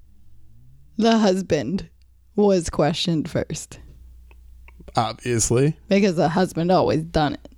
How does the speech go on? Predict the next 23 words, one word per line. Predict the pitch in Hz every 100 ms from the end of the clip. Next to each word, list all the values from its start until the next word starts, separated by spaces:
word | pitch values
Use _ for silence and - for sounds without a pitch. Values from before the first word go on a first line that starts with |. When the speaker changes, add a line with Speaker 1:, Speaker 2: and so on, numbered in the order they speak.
| - - - - -
Speaker 1:
Well, | 247 262 247 240 233 - - - - - -
after | 226 247 247 262 262
he | 247 220
had | 208
been | 208 226
questioned | 220 170 - 175 165 175
and | 175 180 180 - 175
they, | 190 185
they | - 185
looked | 196 208 208
into | 185 185 190
his | 180 180
timeline | - 185 156 156 156 156 156 165 -
of | 180 170 165 - 180 151 -
being | - 220 339 349
lost, | 381 285 294 381 539 262 - - -
he | 214 220
didn't | 233 277 311 294
know | 349 392
where | 233 214 294
he | 339
was | 392 415 -
going. | - - - 370 349 247 180 170